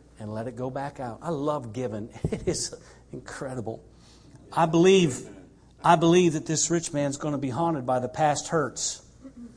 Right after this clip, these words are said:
One out of three young ladies in America are sexually abused today. The world has perverted what God designed for the husband and wife to be precious,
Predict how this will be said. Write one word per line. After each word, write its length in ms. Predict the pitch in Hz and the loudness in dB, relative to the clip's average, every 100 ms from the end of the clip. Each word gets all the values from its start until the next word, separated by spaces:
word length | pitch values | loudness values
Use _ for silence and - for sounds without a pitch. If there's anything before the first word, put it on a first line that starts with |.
| - - - - - - - - - - - - | -20 -20 -20 -20 -20 -20 -20 -20 -20 -20 -20 -6
One 160 | 147 165 | -2 2
out 140 | 165 | 2
of 100 | 143 | 0
three 180 | 165 165 | 0 0
young 220 | 156 151 | 0 0
ladies 320 | 151 151 135 | 0 -2 -4
in 80 | 131 | -6
America 420 | 135 143 135 117 | -4 -4 -6 -6
are 80 | 117 | -6
sexually 420 | - 131 - 131 | -6 -8 -8 -8
abused 360 | 113 120 117 - | -8 -6 -8 -10
today. 280 | 104 104 - _ - - _ _ - - - - - - _ - _ _ _ - - - _ _ _ _ _ _ _ - - _ - | -12 -14 -16 _ -20 -20 _ _ -20 -20 -20 -20 -20 -20 _ -20 _ _ _ -20 -20 -20 _ _ _ _ _ _ _ -20 -20 _ -12
The 80 | 123 | -6
world 560 | 127 156 151 139 123 - - - - - | 2 4 4 2 -6 -14 -20 -20 -20 -16
has 280 | - 135 117 | -10 -8 -10
perverted 680 | - 139 110 143 160 127 | -10 -10 -2 0 0 -2
what 340 | 123 131 131 123 | -4 -6 -6 -6
God 380 | 143 151 147 131 | -2 -2 -4 -8
designed 680 | 127 113 139 143 139 123 | -10 -8 -6 -4 -6 -6
for 140 | - 127 | -8 -8
the 100 | 120 | -6
husband 400 | 147 123 135 123 | -6 -6 -8 -8
and 180 | 120 | -6
wife 440 | 127 139 139 127 - | -4 -2 -4 -8 -14
to 80 | 113 | -12
be 140 | 117 | -12
precious, 680 | - 151 151 - 139 127 | -8 -2 -2 -2 -8 -10